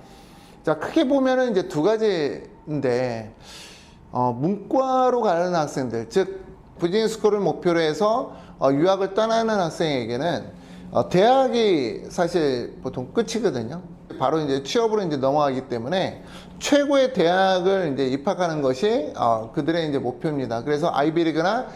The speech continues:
아니면은 뭐 스턴이나 또는 뭐 와튼 같은 그런 이제 명문, 어, 비즈니스 스쿨을 이제 목표로 하죠.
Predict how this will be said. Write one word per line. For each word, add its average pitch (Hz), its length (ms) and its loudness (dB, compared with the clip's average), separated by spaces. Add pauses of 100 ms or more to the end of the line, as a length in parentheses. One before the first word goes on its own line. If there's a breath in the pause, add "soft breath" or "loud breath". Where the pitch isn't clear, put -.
(180 loud breath)
아니면은 156 680 0
뭐 127 300 0
스턴이나 170 720 -2 (120)
또는 170 300 0
뭐 139 240 2
와튼 117 560 -4
같은 131 440 -2 (340 loud breath)
그런 170 240 4
이제 156 220 2
명문, 135 760 0 (380 loud breath)
어, 127 280 0
비즈니스 170 360 0
스쿨을 160 600 2
이제 127 100 2
목표로 139 440 0
하죠. 160 340 -2